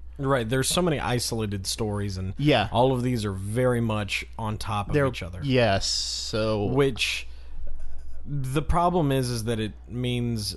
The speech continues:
Speaker 1: that the resolutions are kinda sloppy,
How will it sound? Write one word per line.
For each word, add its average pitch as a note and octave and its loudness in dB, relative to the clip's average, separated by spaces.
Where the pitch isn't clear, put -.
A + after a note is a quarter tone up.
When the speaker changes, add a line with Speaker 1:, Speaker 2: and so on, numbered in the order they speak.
Speaker 1:
that G#2+ -4
the A2 -4
resolutions A2 -2
are F#2 -8
kinda A#2 -4
sloppy, A#2+ -2